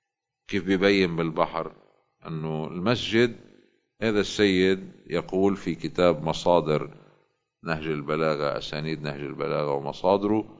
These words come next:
أنه المسجد هلأ هيك، هلأ يظهر المسجد في البصرة كما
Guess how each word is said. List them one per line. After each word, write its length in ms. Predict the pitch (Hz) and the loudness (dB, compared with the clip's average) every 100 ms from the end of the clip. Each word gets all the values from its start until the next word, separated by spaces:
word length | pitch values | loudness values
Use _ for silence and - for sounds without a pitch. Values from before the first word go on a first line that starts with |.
| _ _ _ _ _ | _ _ _ _ _
أنه 460 | 95 90 92 92 87 | -6 0 0 0 -2
المسجد 500 | 98 101 131 127 123 | -2 0 2 2 2
هلأ 380 | 127 131 117 95 | 4 6 4 2
هيك، 160 | 78 - - | -2 -4 -4
هلأ 340 | 95 90 - | 0 0 -2
يظهر 520 | 87 107 113 85 80 76 | 2 4 4 2 2 2
المسجد 520 | 73 98 90 80 69 | 0 -2 -2 -4 -6
في 140 | - | -4
البصرة 440 | 82 95 113 117 113 | -2 -2 0 0 2
كما 500 | 123 123 127 131 | 2 4 4 2